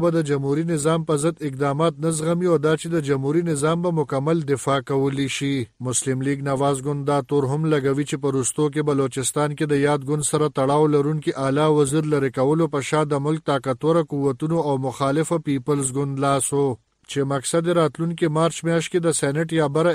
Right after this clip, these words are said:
ایوان لپاره کیدونکي ټاکنو کې د واکمن ګوند د ممکنه اکثریت مخه نیول دي. دا ګنګوسې هم کیږي چې دغه مقصد ترلاسه کولو لپاره سند ایالت کې واکمن پیپلز ګوند او خیبر پښتونخوا کې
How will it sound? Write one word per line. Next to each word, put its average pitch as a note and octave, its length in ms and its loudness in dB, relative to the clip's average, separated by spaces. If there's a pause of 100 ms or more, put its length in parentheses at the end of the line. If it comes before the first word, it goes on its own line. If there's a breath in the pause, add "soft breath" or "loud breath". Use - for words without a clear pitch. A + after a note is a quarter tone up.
ایوان D#3 320 0
لپاره E3 360 2 (100)
کیدونکي D#3+ 500 -2
ټاکنو D#3 400 0
کې E3 160 -2
د D3+ 160 2
واکمن D#3 480 -2
ګوند F3 200 -2
د D#3+ 120 0
ممکنه C#3+ 480 -2
اکثریت D3+ 500 0 (100)
مخه C#3+ 280 -4
نیول C#3 400 0
دي. C#3+ 180 2 (360)
دا C3+ 100 0 (100)
ګنګوسې C#3 540 -2
هم D3+ 220 -4
کیږي D3+ 280 -2
چې D#3 160 -2
دغه D3 220 0
مقصد D3 420 -2
ترلاسه C#3+ 480 -2
کولو D3 320 0
لپاره D#3 460 2
سند D#3+ 300 -4
ایالت C#3+ 360 0
کې D#3 200 0
واکمن D3+ 440 0
پیپلز D3+ 460 -2
ګوند E3 240 -2
او - 100 -2
خیبر D3 400 0
پښتونخوا D3 480 -2
کې D#3+ 160 -2